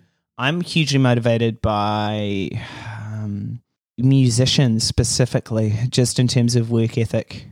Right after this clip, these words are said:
And I guess I've applied a lot of that to my training. Musicians often, I am a musician myself, but they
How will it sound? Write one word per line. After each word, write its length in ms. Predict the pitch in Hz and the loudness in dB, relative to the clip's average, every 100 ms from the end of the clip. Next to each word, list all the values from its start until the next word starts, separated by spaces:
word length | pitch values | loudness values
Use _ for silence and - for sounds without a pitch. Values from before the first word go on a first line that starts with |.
| _ | _
And 180 | 107 110 | 0 2
I 80 | 110 | 4
guess 300 | 110 117 - | 2 0 0
I've 220 | 110 110 117 | 0 2 2
applied 340 | - 110 107 | 0 0 -2
a 60 | 104 | -4
lot 200 | 104 104 | -4 -4
of 80 | |
that 180 | 107 101 | -6 -8
to 120 | - | -8
my 140 | 110 104 | -6 -8
training. 500 | - 110 113 139 135 139 | -8 -6 -6 -6 -10 -12
Musicians 840 | 123 117 110 - 113 110 - - - | -2 0 0 0 0 2 0 -4 -2
often, 420 | 113 - 117 117 - _ - | -2 0 -2 -4 -8 _ -6
I 100 | 113 | 0
am 100 | 110 | 4
a 40 | |
musician 420 | 110 110 110 - 110 | 4 4 2 0 0
myself, 340 | 110 107 107 | 0 -2 -2
but 160 | 113 - | -4 -2
they 240 | 110 | -2